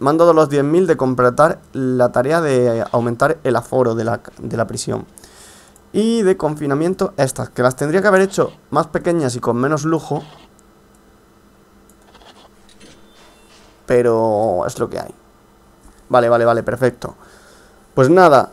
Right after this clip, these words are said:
ahora veréis estos que están, que son los que han liado el motín, los que probablemente hayan matado al pobretico del otro. Pues los vamos a meter una temporadilla en las celdas de aislamiento para que aprendan la lección.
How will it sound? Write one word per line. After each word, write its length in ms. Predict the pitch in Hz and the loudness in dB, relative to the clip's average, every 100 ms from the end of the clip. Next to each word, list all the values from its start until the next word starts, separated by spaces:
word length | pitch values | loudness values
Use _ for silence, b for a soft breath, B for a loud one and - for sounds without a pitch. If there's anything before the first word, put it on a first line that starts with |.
| _ | _
ahora 180 | - 175 | 4 8
veréis 400 | 170 185 196 196 | 8 6 2 0
estos 300 | 151 156 180 | -2 0 -4
que 100 | - | -4
están, 440 | 135 - 151 156 123 | -2 2 2 2 -4
que 100 | 123 | -2
son 120 | 160 | 0
los 140 | 151 | 0
que 80 | 151 | 2
han 80 | 151 | 2
liado 220 | 156 156 | 4 4
el 80 | 143 | 2
motín, 340 | 123 151 160 | 0 0 0
los 140 | 127 123 | 0 -2
que 120 | 117 | -6
probablemente 540 | 113 120 135 143 143 | 0 2 2 -2 0
hayan 160 | 135 131 | 2 2
matado 400 | 127 123 135 123 | 0 2 2 2
al 100 | 117 | 0
pobretico 680 | 120 117 101 - 131 123 123 | -2 -4 -6 -2 2 4 2
del 140 | 123 | 2
otro. 300 | 127 107 113 - _ _ _ _ _ - | 0 -2 -8 -10 _ _ _ _ _ -8
Pues 220 | 120 117 | -6 -4
los 180 | 92 113 | -6 -4
vamos 220 | 131 143 | -2 0
a 40 | 143 | -2
meter 320 | 139 156 - - | 2 2 0 -6
una 240 | 135 143 135 | 0 0 0
temporadilla 680 | 135 135 135 151 131 104 - b b b b b _ - | -2 0 0 0 -2 -4 -8 b b b b b _ -8
en 440 | 117 120 120 120 | -4 -2 -2 -2
las 280 | 117 117 123 _ _ - | 0 -2 -6 _ _ -6
celdas 260 | 147 127 | -2 0
de 80 | 139 | 0
aislamiento 720 | 147 139 143 139 143 139 - _ _ _ _ _ _ _ _ _ _ | 0 0 0 -2 -2 -2 -4 _ _ _ _ _ _ _ _ _ _
para 240 | 127 120 | 2 2
que 320 | 117 110 110 110 | 0 -2 -2 -2
aprendan 360 | 113 131 123 | -2 0 0
la 80 | 110 | -2
lección. 440 | 113 - 117 107 | -8 -4 -4 -4